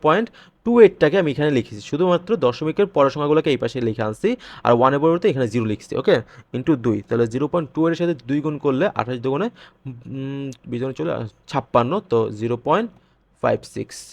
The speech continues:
তো জিরো পয়েন্ট ফাইভ সিক্সের সাথে তুমি দুই গুণ করো, ওয়ান পয়েন্ট ওয়ান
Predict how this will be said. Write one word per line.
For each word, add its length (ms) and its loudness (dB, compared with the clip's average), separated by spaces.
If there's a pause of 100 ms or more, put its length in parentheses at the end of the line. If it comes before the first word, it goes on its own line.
(580)
তো 60 -8 (140)
জিরো 220 -2
পয়েন্ট 240 -2
ফাইভ 140 2 (220)
সিক্সের 260 -8
সাথে 180 -2
তুমি 100 -6 (160)
দুই 160 -2
গুণ 120 -4 (100)
করো, 160 4 (1500)
ওয়ান 200 0 (140)
পয়েন্ট 280 0 (1900)
ওয়ান 200 6